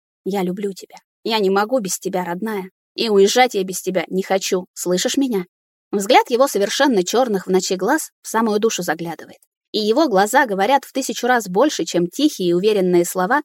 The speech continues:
что я слышу будто сквозь вату. «Лёша». Вздыхаю, поджимая губы, чтобы громко и от души не разреветься.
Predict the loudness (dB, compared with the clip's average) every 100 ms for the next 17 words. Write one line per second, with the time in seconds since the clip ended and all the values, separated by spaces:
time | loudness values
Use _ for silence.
0 | _ -10 0 2 2 0 0 -2 -6 -6
1 | -6 -8 -4 -4 -2 -4 -6 -12 _ _
2 | _ _ _ -8 -6 -4 -8 -10 _ _
3 | -10 -4 -2 2 2 2 -2 -4 0 2
4 | 2 2 0 -2 -4 -4 0 0 0 -4
5 | -4 -4 -6 -4 -4 -4 -4 -4 -4 -6
6 | -12